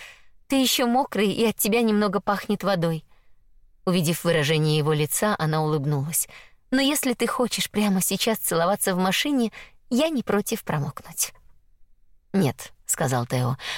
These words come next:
«мне нужно принять душ и переодеться, но я не хочу оставлять тебя. Я хочу быть с тобой каждую секунду». Бет коснулась его щеки.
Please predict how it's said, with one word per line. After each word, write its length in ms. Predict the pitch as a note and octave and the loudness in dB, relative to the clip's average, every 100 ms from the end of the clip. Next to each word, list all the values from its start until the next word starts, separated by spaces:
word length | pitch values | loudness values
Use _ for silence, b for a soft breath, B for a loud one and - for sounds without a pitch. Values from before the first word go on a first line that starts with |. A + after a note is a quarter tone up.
| B | B
«мне 180 | F#3 F3+ | 2 4
нужно 240 | F3+ D#3+ | 4 2
принять 400 | D#3+ E3+ E3+ D#3 | 2 2 2 2
душ 260 | C#3+ G3 - | 2 0 -2
и 80 | F3+ | -2
переодеться, 720 | F3 E3 D#3 C3+ B2 - C#3 B B B - | 0 2 2 0 -2 -2 -4 B B B -2
но 140 | G3+ | 2
я 200 | F#3 E3+ | 4 4
не 120 | F3 | 2
хочу 300 | E3+ F3+ - | 2 0 2
оставлять 460 | F3 - F#3 F#3+ E3 | 0 2 2 2 0
тебя. 300 | - - C#3 b b b - - - | -4 -6 -6 b b b -20 -20 -6
Я 120 | - - | -2 0
хочу 300 | D#3+ - E3+ | 0 0 0
быть 140 | D3+ | 0
с 80 | - | 0
тобой 320 | D3+ D3 D#3 | 0 0 0
каждую 460 | - C#3+ C#3 C#3 C3 | -2 -4 -2 -2 -2
секунду». 560 | - - C3 A2+ C3+ - - - - - _ _ - - _ - _ | -2 -2 -4 -2 -6 -12 -20 -20 -20 -20 _ _ -20 -20 _ -20 _
Бет 280 | F#3 G3+ - | 0 0 0
коснулась 600 | G3+ - F#3 E3 E3 - | -2 0 0 0 0 -2
его 140 | E3 | -2
щеки. 440 | E3 - - D3 | -2 -2 -4 -8